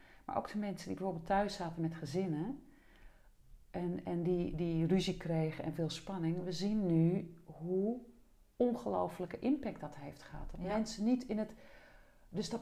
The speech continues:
Speaker 1: dat je de, de, eh, de cultuur werd, als je te dicht bij elkaar was, dan was het gevaarlijk. Dus wat normaal voor ontspanning en voor, eh, troost zorgt,
Speaker 2: Vroeger, ja.
Speaker 1: v-,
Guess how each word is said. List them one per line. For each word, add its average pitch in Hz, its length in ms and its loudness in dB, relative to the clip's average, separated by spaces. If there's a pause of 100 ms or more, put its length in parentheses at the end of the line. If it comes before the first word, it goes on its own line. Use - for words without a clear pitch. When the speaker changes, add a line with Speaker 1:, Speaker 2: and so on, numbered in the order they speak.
(120)
Speaker 1:
dat 202 220 0
je 226 60 0
de, 208 180 2 (200)
de, 185 340 0 (200)
eh, 175 100 -2 (1080)
de - 140 -4
cultuur 277 520 6
werd, 202 400 4
als 185 120 -6
je 214 80 4
te 160 180 -6
dicht 254 280 2
bij 208 180 6
elkaar 214 560 0 (440)
was, 160 420 2
dan 175 140 -2
was 185 160 -2
het - 80 -14
gevaarlijk. - 840 2 (260)
Dus 160 160 -4
wat 208 160 4
normaal 208 480 4
voor 180 360 -2 (340)
ontspanning 196 1040 4
en 175 300 -2 (100)
voor, 170 760 -2
eh, - 160 -8 (580)
troost 247 520 4
zorgt, 196 840 -6
Speaker 2:
Vroeger, 165 500 -10
ja. 180 220 -6 (480)
Speaker 1:
v-, 160 80 -10